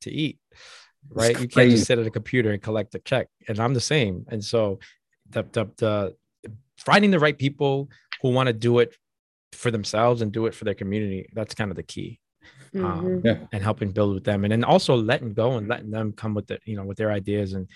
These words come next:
Speaker 1: the more they bring their ideas, the more I think it means to them, and, and the more that they, they kind of care and own the community.
Speaker 3: Do you
Speaker 2: That's
Speaker 3: have any, oh yeah, I mean, do, well, do you have any, um, anything, like, that you wanna shout out?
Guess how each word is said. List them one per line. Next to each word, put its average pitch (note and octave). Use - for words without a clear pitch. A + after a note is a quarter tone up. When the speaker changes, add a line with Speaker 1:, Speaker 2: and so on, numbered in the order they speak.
Speaker 1:
the A2+
more B2+
they B2
bring B2
their A#2+
ideas, A#2+
the G#2+
more G#2+
I G#2
think -
it G#2
means G#2+
to -
them, G#2
and, F#2
and G#2
the G2+
more G#2
that F#2+
they, F#2+
they A2+
kind G#2
of G2
care A2
and G2
own G2+
the G2
community. G2+
Speaker 3:
Do G#3+
you A#3
Speaker 2:
That's A#3+
Speaker 3:
have A3
any, A3+
oh F3
yeah, D3
I F#3+
mean, G3+
do, G3
well, G#3
do G3
you A#3
have A3+
any, A3
um, D#3
anything, F#3+
like, D#3+
that D#3
you D#3+
wanna C#3+
shout D3+
out? D#3